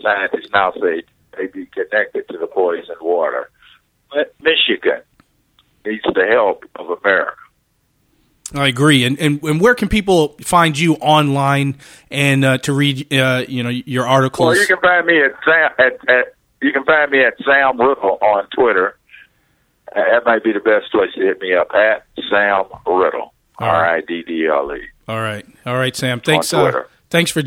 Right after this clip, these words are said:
Speaker 2: uh, joining us today, and thanks for calling in.
Speaker 1: Okay, great speaking with you.
Speaker 2: Okay.
Speaker 1: Okay, take it easy.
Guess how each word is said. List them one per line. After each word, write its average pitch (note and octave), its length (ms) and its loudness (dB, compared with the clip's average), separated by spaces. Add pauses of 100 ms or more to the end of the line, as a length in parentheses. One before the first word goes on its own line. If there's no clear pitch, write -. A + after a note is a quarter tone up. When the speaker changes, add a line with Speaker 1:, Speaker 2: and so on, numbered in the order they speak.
(120)
Speaker 2:
uh, C#3+ 160 0
joining C#3 380 0
us B2 100 -6
today, A#2+ 300 -4
and A#2+ 80 -8
thanks C#3+ 200 -4
for C#3 80 -12
calling B2+ 280 -4
in. C#3 60 4
Speaker 1:
Okay, F#3+ 240 2
great G#3+ 320 0
speaking G3 400 0
with A2+ 220 2
you. A2+ 120 2
Speaker 2:
Okay. C3+ 240 -2 (960)
Speaker 1:
Okay, B2 420 2
take D3 180 2
it C#3+ 80 -14
easy. C3+ 100 -20